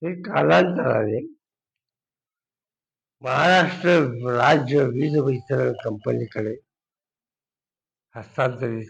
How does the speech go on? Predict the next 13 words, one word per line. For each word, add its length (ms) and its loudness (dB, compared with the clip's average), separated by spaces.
करण्यात 380 -10
आली. 220 -14
<clears throat> 520 2
त्यातली 440 2
दहा 260 6
एकर 360 4
जागा 340 4
ही 440 -2
तत्कालीन 840 4
राजस्थानचे 920 2
राज्यपाल 680 4
बनवारीलाल 800 4
पुरोहित 540 2